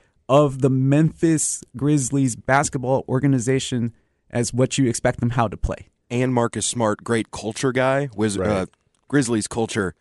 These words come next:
Speaker 2: pretty
Speaker 3: Yeah,
Speaker 2: dumpy.
Speaker 3: needs, needs a little bit of just solidarity is
Speaker 2: And
Speaker 3: what
Speaker 2: they
Speaker 3: I was
Speaker 2: traded
Speaker 3: talking about.
Speaker 2: Tyus Jones, who's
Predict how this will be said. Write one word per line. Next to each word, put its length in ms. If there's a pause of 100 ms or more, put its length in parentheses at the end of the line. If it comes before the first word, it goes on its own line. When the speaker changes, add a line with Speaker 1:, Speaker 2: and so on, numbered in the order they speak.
(200)
Speaker 2:
pretty 380 (440)
Speaker 3:
Yeah, 220
Speaker 2:
dumpy. 440
Speaker 3:
needs, 320
needs 240
a 80
little 600
bit 340
of 460
just 220
solidarity 680
is 80
Speaker 2:
And 100
Speaker 3:
what 60
Speaker 2:
they 60
Speaker 3:
I 40
was 80
Speaker 2:
traded 320
Speaker 3:
talking 80
about. 200
Speaker 2:
Tyus 160
Jones, 340
who's 80